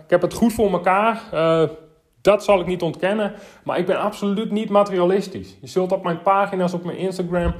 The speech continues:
eh, niks zien over auto's, materialisme en allerlei van dat soort gekkigheid. Is voor mij totaal niet, eh, relevant. Tuurlijk, wonen op een leuke plek, leuke omgeving, allemaal hartstikke belangrijk. Maar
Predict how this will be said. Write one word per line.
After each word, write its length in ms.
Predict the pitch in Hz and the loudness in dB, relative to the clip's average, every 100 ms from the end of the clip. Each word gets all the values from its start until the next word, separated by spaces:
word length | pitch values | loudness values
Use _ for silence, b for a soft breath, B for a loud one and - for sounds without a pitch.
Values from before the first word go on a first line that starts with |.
| B B B B | B B B B
eh, 320 | 156 165 160 | 0 2 2
niks 340 | 160 180 202 - | 2 2 2 0
zien 180 | 202 | 0
over 260 | 185 175 143 | 0 0 -2
auto's, 720 | - 185 202 190 180 170 156 | 2 4 4 4 4 4 -2
materialisme 720 | 147 175 175 170 165 185 185 | 0 0 2 2 4 2 0
en 100 | 165 | -4
allerlei 300 | 165 175 175 | -2 2 2
van 180 | 165 160 | 0 -2
dat 180 | 165 185 | -2 0
soort 260 | 147 - - | -2 -8 -16
gekkigheid. 640 | - 175 170 - - 110 | -6 -2 -2 -4 -4 -4
Is 60 | 107 | -4
voor 140 | - | -8
mij 160 | 135 185 | -2 -2
totaal 540 | 180 175 190 190 226 | -2 -2 0 2 2
niet, 260 | 208 190 185 - B B B | 0 -4 -6 -16 B B B
eh, 520 | 160 160 160 156 151 143 | -2 0 2 2 2 0
relevant. 560 | 147 160 156 160 104 - - _ | 0 0 2 2 0 -4 -20 _
Tuurlijk, 260 | 208 202 139 | 2 2 4
wonen 260 | 185 196 | 2 4
op 100 | 180 | 2
een 120 | 180 170 | 2 4
leuke 260 | 175 170 | 2 2
plek, 320 | 165 170 170 | 0 2 2
leuke 300 | 156 165 175 | 4 4 2
omgeving, 540 | 170 165 175 165 160 151 | -2 -4 -2 -2 -2 -2
allemaal 260 | 170 180 | 0 2
hartstikke 380 | 165 180 180 165 | 2 0 -2 -2
belangrijk. 580 | 147 160 156 113 95 - b b b b b b | 0 2 0 -2 -4 -6 b b b b b b
Maar 220 | 151 160 | 0 0